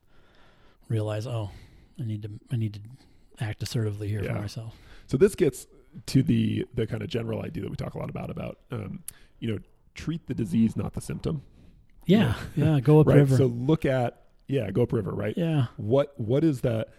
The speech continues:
Speaker 2: The venting is doing something for you, right? It's fulfilling some kind of need.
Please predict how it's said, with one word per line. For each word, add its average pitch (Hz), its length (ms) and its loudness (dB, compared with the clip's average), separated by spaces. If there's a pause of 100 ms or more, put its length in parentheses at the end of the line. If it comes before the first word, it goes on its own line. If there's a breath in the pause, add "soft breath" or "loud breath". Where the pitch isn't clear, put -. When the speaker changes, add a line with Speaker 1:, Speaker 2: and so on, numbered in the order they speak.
(120 soft breath)
Speaker 2:
The 127 80 0
venting 147 420 0
is 120 160 0
doing 120 300 2
something - 340 -8
for - 240 -8
you, - 220 -6 (260)
right? 107 180 -4
It's 107 140 -6
fulfilling 123 540 0
some 117 240 -6
kind 107 180 -8
of 101 100 -8
need. 113 460 -4